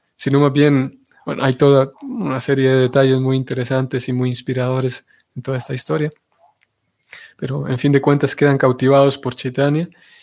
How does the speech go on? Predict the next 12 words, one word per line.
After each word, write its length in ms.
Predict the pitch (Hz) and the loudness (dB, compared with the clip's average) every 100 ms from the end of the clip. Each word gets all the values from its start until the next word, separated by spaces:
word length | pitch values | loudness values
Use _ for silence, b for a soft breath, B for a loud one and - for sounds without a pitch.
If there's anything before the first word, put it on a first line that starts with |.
| b | b
y 80 | 135 | -2
deciden 540 | 123 123 139 147 139 | 0 2 4 4 4
abandonar 640 | 127 127 123 123 139 165 151 | 4 2 2 2 4 2 2
su 160 | 127 | 0
vida 360 | 120 151 143 117 | 2 4 4 2
de, 220 | 113 123 - b b _ | -2 -8 -16 b b _
como 220 | 123 123 | -2 0
ministros 500 | 120 131 143 143 123 | 2 2 2 0 -2
de 120 | 127 | -4
Estado, 500 | - 139 151 131 143 - | -2 2 2 0 -6 -12
que 100 | 123 | -10
tenían 500 | 135 135 143 139 | -6 -2 -2 -4